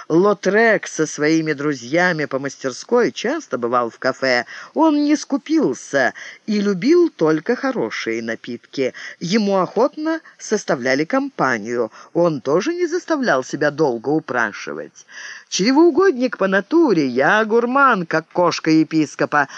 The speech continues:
признавался Лотрек. Он пробовал и пил всё, что доставляло такое же наслаждение, как вид павлиньего хвоста.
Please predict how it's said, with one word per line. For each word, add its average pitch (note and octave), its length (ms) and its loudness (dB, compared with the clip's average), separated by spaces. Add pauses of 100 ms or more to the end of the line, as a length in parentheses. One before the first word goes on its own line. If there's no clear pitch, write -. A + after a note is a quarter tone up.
(120)
признавался C#3 580 0
Лотрек. C#3 480 -2 (500)
Он G3 340 2
пробовал E3 760 2
и G#3 80 4
пил C4+ 500 2
всё, - 460 0
что - 180 -6
доставляло D#3 640 0
такое D3+ 320 0
же C#3 100 -4
наслаждение, C#3+ 920 -2
как - 240 -4
вид E3+ 480 -2 (320)
павлиньего D#3+ 840 0
хвоста. C3+ 680 -4